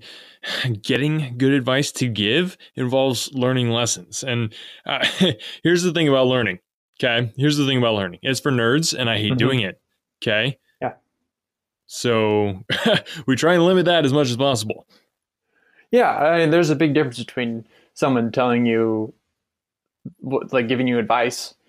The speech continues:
Speaker 2: telling you what to do, and, and learning something. Like, learning something, you have to actually put in the work. But when you give it, get advice, like, someone else has already done the work for you, so it's way easier.
Speaker 1: Exactly. I mean, who's got the time <laughs> for learning and stuff? Nobody.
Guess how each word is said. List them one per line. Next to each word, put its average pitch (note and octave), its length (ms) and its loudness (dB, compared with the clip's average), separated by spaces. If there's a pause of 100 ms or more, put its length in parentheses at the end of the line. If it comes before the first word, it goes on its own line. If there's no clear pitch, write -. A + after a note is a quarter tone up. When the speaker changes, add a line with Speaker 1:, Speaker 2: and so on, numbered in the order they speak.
(160)
Speaker 2:
telling B2+ 200 2
you A#2+ 80 2
what A2+ 140 2
to A#2+ 80 -6
do, A2+ 340 2
and, G#2 460 -6
and B2 140 -8
learning A2+ 280 -4
something. - 360 -14
Like, B2+ 180 0
learning D3+ 300 2
something, C3+ 380 -2
you C3 100 2
have B2 240 -2
to C3+ 80 2
actually A#2+ 320 0
put A#2+ 200 -2
in A2 100 0
the G#2 80 -6
work. A2+ 380 -2 (600)
But B2 120 0
when B2 140 2
you B2 100 2
give C#3+ 140 2
it, - 140 0 (120)
get C3+ 120 2
advice, A#2 800 -2 (100)
like, G#2+ 200 -2
someone B2+ 240 0
else A#2 140 0
has A#2+ 120 -2
already A2 220 2
done A2+ 160 0
the A2 80 -4
work A2 200 -4
for A#2+ 140 0
you, C3+ 180 2
so C3 160 -2
it's A2 140 -8 (100)
way A#2 140 2
easier. - 520 -6 (120)
Speaker 1:
Exactly. G2 500 -4
I G2 40 -2
mean, G#2+ 140 0
who's C#3+ 160 0
got C3+ 180 2
the A#2+ 80 -4
time A2 440 -2 (300)
<laughs> - 300 -20
for A2 220 2
learning A#2 560 -2
and F#2 120 -10
stuff? - 420 -10 (160)
Nobody. A2+ 640 -2